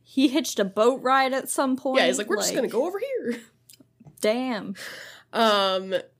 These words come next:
Speaker 2: the most popular sighting was by, or the most well-known sighting was by Marie, Maria Acosta on Commercial Street near the town hall,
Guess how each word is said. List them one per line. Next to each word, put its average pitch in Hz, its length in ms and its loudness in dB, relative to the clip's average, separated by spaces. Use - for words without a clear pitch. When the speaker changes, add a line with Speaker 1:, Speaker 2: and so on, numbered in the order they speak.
Speaker 2:
the 214 540 0
most 208 260 0
popular 220 400 0
sighting 202 480 -2
was 175 280 -2
by, 165 800 -2
or 165 360 -2
the 170 460 -4
most 180 300 -4
well-known 160 320 -2
sighting 156 540 -4
was 160 380 -4
by 170 280 -4
Marie, 180 720 -4
Maria 185 320 0
Acosta 165 580 -4
on 165 140 -4
Commercial 170 420 -6
Street 151 380 -8
near 175 160 -4
the 156 80 -4
town 151 260 -8
hall, 147 460 -8